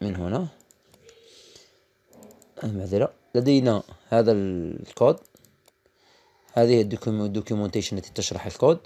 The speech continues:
وهذا الكود اي بي كي. لاحظ هو يعمل على، على جرادل ستة نقطة خمسة.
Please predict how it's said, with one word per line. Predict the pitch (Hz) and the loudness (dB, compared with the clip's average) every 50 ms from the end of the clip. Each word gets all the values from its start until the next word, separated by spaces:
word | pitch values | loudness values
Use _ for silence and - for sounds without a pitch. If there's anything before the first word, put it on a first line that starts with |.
| _ - | _ -2
وهذا | 139 147 160 151 127 135 151 170 - - _ _ _ _ _ _ _ 127 | 0 2 4 6 6 6 6 6 4 -2 _ _ _ _ _ _ _ -2
الكود | 131 131 120 - - 147 143 - - 123 | 0 0 0 0 2 2 2 2 0 -4
اي | 113 - | -4 -4
بي | 110 95 | -8 -8
كي. | - - 110 139 190 - _ _ _ _ _ - - - _ _ _ _ _ _ _ - | -4 -2 -2 -2 -2 -4 _ _ _ _ _ -20 -20 -20 _ _ _ _ _ _ _ -4
لاحظ | 110 104 - 127 143 160 - - | -2 0 0 0 -2 -2 -6 -8
هو | 113 117 117 117 | 0 4 6 6
يعمل | 117 104 107 113 110 - - - | 6 6 4 0 -2 -4 -4 -2
على، | 95 107 107 104 - - | 0 0 2 2 0 0
على | - 58 58 73 98 104 101 101 98 95 98 101 | -2 -2 -2 0 0 0 2 2 2 2 0 0
جرادل | 90 - 107 110 101 90 101 - - _ | 0 2 2 2 2 0 -2 -6 -6 _
ستة | - - 110 - - 110 | -12 -12 -12 -4 -2 -2
نقطة | 98 98 90 - - 95 | -2 -2 -4 -6 -8 -8
خمسة. | - - 90 87 - 120 202 | -6 -6 -4 -2 0 -2 -2